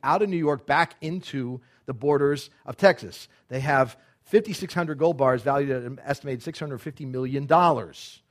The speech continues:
And now there's petitions that have been started. Uh, just starting, they passed that law in June. The petitions have been going on just this past week to say that Texas doesn't like where the country's going. Maybe you don't either, but Texas is gonna do something about it.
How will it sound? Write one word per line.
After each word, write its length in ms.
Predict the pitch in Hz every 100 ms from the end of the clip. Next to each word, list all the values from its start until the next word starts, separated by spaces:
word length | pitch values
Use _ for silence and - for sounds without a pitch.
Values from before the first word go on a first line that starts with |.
| _ _ _ -
And 140 | 131
now 200 | 160 196
there's 160 | 190 -
petitions 540 | 143 - 277 185 156
that 140 | 147
have 80 | 139
been 120 | 127
started. 600 | 127 - 120 113 127 165 196 _ _ _ _ _ _ _ _ _ _ -
Uh, 260 | 127 113 - _ 120 110
just 300 | 170 170 -
starting, 500 | 165 175 180 135 139
they 120 | 147
passed 260 | 139 156 180
that 120 | 165
law 140 | 165
in 60 | 156
June. 220 | 123 165
The 80 | 160
petitions 400 | 139 139 - 175
have 100 | 151
been 120 | 156
going 180 | 156 147
on 100 | 135
just 220 | 131 185
this 120 | 202
past 260 | 165 175 175
week 160 | 143 131
to 80 |
say 380 | - 156 147 139 - _ -
that 140 | 135
Texas 300 | 196 196 220
doesn't 240 | 202 175
like 160 | 175 180
where 100 | 165
the 60 | 127
country's 400 | 262 254 233 160
going. 400 | 208 208 214 208
Maybe 180 | 123 127
you 80 | 139
don't 220 | 135 147
either, 340 | 240 233 220 226 _
but 100 | 123
Texas 220 | 214 208 180
is 60 |
gonna 140 | 190 175
do 120 | 202
something 280 | 165 143 127
about 240 | 123
it. 100 | 101